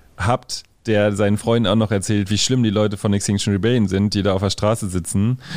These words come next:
und, ähm, quasi eigentlich nicht für euch eintreten, sag ich mal, sondern dass ihr Leute habt, dass es immer mehr Leute gibt, die sagen, „Gut, also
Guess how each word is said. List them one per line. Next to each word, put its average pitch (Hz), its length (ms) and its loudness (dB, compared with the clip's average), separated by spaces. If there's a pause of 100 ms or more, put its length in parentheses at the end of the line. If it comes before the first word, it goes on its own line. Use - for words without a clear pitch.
(140)
und, 104 480 0
ähm, 101 720 2 (1040)
quasi 117 280 2
eigentlich 131 440 2 (640)
nicht 131 240 0
für 160 260 0
euch 104 300 0
eintreten, 98 500 2
sag 101 140 2
ich 98 100 -2
mal, 139 260 2
sondern 123 520 0
dass 120 180 0
ihr 113 80 0
Leute 117 320 2
habt, 127 380 0 (500)
dass 107 200 -2
es - 340 -4
immer 120 180 2
mehr 120 140 4
Leute 117 260 2
gibt, 107 220 -4
die 104 40 -2
sagen, 110 460 2 (260)
„Gut, 151 360 0
also 101 300 0